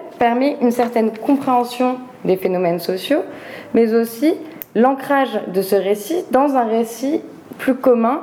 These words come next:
et émancipateur. La mise en forme par le récit ou l'écriture de soi permet une mise en sens qui a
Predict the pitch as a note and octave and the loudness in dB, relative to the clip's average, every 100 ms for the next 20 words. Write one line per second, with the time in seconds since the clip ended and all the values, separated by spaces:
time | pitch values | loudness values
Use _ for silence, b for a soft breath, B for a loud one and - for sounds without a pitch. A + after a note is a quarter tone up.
0 | - G3+ G3+ A#3+ B3 A#3+ - A#3 G#3 - | -2 2 4 2 2 0 -2 -2 0 -2
1 | - - - - - - - B B B | -4 -6 -16 -20 -20 -20 -20 B B B
2 | - G#3+ C4 C#4+ C#4 C4 - A#3 G#3+ F#3 | 2 4 4 2 0 0 0 0 0 -6
3 | - - - - - - G3+ F#3+ F3+ F3+ | -12 -18 -20 -20 -20 -4 0 2 2 0
4 | F#3+ - G#3+ G#3+ G3+ - F3 E3+ - - | -2 -2 0 2 0 0 0 0 -2 -2
5 | E3 D#3+ D#3+ E3 A3+ E4+ B B B B | -2 -2 -2 0 0 0 B B B B
6 | B G#3 G#3 A#3+ A#3+ A3+ C4 B3+ A3+ A3+ | B 2 4 4 2 2 4 2 2 2
7 | A3 D#4+ - - B B B A#3 | 0 0 -6 -14 B B B 0